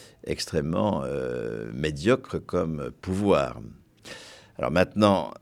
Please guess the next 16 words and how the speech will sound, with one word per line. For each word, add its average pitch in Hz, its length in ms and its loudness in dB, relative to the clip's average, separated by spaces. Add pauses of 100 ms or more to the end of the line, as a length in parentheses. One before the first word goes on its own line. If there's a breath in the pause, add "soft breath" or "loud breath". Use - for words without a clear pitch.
(240)
s'agissant 117 760 0
de, 80 560 0
de, 62 400 -12
du, 76 280 -8
du 76 160 -6
marché 117 400 2
des 101 160 4
biens 85 180 0
et 78 60 0
services, 85 520 -2
dès 90 140 4
lors 117 180 2
qu'on 85 140 -2
l'aura 78 340 2
débarrassé 101 880 4
justement 90 680 -6